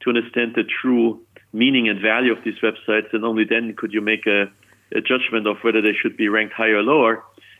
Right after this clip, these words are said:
And that would never work because there was gonna be, you know, a billion websites one day. So, and the A I technology just wasn't far enough along. So the bottom line was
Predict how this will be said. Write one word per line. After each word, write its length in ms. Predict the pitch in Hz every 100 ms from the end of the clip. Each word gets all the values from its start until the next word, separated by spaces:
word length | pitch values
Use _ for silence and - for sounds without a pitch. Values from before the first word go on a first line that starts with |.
| -
And 140 | 120
that 140 | 127 123
would 120 | 113
never 220 | 131 135
work 240 | 107 110
because 260 | 113 107 113 113
there 80 |
was 120 | 107 -
gonna 200 | 120 110
be, 160 | 110
you 200 | 107 110
know, 200 | 107 98 -
a 60 | 107
billion 360 | 101 120 107
websites 440 | 98 135 - 98 98
one 160 | 104 101
day. 240 | 104 104 - - - - - - -
So, 340 | 123 113 110
and 160 | - 117
the 160 | 120
A 80 | 110 123
I 40 |
technology 540 | 127 107 110 104 110 98
just 180 | 110
wasn't 280 | 113 107 107 -
far 140 | 113
enough 220 | 107 98
along. 320 | 104 113 117 - - - - - _
So 80 | 139
the 100 | 127
bottom 240 | 139 160
line 220 | 135 147 139
was 200 | 113